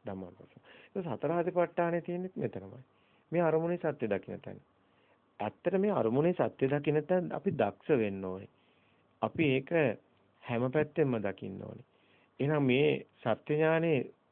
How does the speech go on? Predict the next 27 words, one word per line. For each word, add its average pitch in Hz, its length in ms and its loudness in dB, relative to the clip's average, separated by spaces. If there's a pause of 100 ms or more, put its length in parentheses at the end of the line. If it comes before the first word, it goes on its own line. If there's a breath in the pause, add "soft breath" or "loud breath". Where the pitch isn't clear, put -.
(140)
සද්ධර්ම 139 560 -2
ශ්‍රවණය 156 460 2
තුළ 160 220 0 (560 loud breath)
ඔබ 113 100 2
වහන්සේට 131 440 2
ඇත්තටම 120 640 -4
මේ 107 200 0 (260)
බුද්ධෝත්පාද 110 640 -4
නාලිකාව 110 540 -4
තුළ 127 220 -2 (420 loud breath)
ඒව 117 280 0
ශ්‍රවණය 107 460 -4
කිරීම 131 340 -2
තුළ, 131 200 -4
ඒ 117 100 0
දේශනා 101 480 -4
ඇසීම 113 400 -4
තුළ 139 220 0 (480 soft breath)
සත්‍ය 107 240 -6
ඥානය 135 320 0
හොඳට 113 460 0
පිරිසුදු 107 420 -10
වෙනවා. - 240 -12 (340 soft breath)
දර්ශනය 107 420 -2
හොඳට 110 520 -2
පිරිසුදු 104 360 -10
වෙනවා. - 260 -16